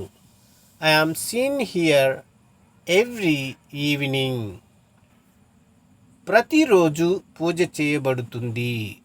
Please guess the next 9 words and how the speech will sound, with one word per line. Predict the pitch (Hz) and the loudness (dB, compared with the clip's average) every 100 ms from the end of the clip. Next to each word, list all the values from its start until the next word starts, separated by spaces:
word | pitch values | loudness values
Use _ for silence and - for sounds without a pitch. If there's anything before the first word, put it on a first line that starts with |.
| - 135 | -14 -10
అంటే | 135 175 135 | -8 -6 -6
చేస్తారు. | 123 - 120 120 117 120 117 110 95 _ _ _ _ _ _ _ - | -6 -6 -8 -8 -6 -6 -6 -10 -14 _ _ _ _ _ _ _ -8
పూజ | 247 302 220 165 120 110 - 139 | 0 2 6 4 4 -2 -8 -8
is | 120 110 147 | -8 -4 -2
done | 151 175 - _ _ _ - 143 | 0 -2 -8 _ _ _ -4 -2
every | 156 147 147 143 127 | -2 -2 -2 -2 0
day. | 131 127 117 95 - _ _ _ - 165 | 2 2 0 -6 -16 _ _ _ 2 6
ఆంధ్రజ్యోతి | 262 277 247 175 147 135 - 143 104 - _ - | 6 6 2 2 -2 -4 -4 -6 -6 -14 _ -6
ప్రతిరోజు | 135 131 170 165 170 180 175 | -6 -4 -2 4 6 6 4